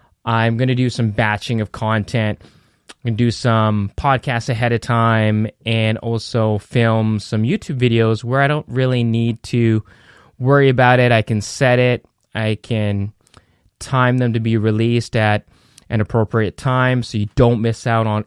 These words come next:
any content, you don't miss out on the podcast, you don't miss out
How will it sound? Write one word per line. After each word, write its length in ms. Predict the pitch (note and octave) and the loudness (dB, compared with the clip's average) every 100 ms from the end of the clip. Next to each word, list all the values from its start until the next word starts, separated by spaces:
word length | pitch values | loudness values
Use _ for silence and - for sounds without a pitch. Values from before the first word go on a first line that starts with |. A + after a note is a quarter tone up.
| - | -6
any 340 | C3 C3+ C3 | -4 -2 -2
content, 680 | A#2 C3 A#2+ A#2 - A#2 A2+ | -4 -4 -2 -2 0 0 0
you 60 | G#2+ | -2
don't 180 | G#2+ | -2
miss 200 | G#2+ G2+ | -4 -4
out 160 | A2+ G#2+ | -2 -2
on 140 | G#2 | -2
the 80 | G2+ | -4
podcast, 760 | - C#3+ C3+ B2+ - B2 B2 - | -6 -2 0 -2 -2 -2 -2 -2
you 60 | A2+ | -6
don't 180 | G#2+ | -4
miss 300 | G#2+ A2 - | -2 -2 -2
out 280 | A2+ G#2+ G#2 | 0 0 -2